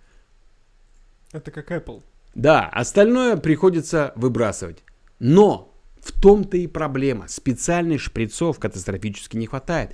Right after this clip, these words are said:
Speaker 2: Их по всему миру считанные единицы. За ними выстраиваются очереди. Хочется сказать,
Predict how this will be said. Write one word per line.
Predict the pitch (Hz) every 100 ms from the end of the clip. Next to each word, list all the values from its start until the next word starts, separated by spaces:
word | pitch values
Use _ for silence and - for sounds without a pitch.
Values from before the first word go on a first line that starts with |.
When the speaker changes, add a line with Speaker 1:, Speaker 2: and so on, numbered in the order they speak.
| - -
Speaker 2:
Их | 143 139
по | 160
всему | - 160 151
миру | 139 170 135
считанные | - 123 120 123 131
единицы. | 123 143 160 - 131 - - -
За | - 101 107
ними | 113 143 104 - _
выстраиваются | 107 107 - 101 95 87 90 - 90
очереди. | 90 85 - - _ _ _ _ _ _ _ _ _ _ _
Хочется | - 170 -
сказать, | 131 160 139